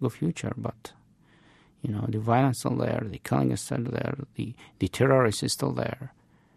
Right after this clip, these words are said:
and the sectarian conflicts, the, the conflicts between factions, you know, still there. I think that will take a long time. That will last for a long time,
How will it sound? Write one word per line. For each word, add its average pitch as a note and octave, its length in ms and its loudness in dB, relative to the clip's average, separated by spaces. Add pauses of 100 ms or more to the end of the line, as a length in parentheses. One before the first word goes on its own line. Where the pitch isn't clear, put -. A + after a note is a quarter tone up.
(340)
and A#2+ 420 2
the - 540 -6 (340)
sectarian B2+ 540 2
conflicts, - 720 -2
the, A2+ 480 -2 (160)
the C#3 160 -4
conflicts C3+ 520 0
between A2+ 560 0 (380)
factions, A#2+ 960 0
you - 160 -6
know, A2 180 -6
still C3 240 -2
there. - 300 -2 (180)
I A#2 60 -2
think A#2+ 220 0
that A#2+ 100 0
will A#2 180 -4
take - 140 -8 (240)
a B2 40 -2
long A#2 100 0
time. C3+ 340 -4 (560)
That - 80 -6
will - 80 -4
last - 220 -2
for A#2 120 0
a A#2 60 -2
long A2+ 160 -2
time, G#2+ 360 -6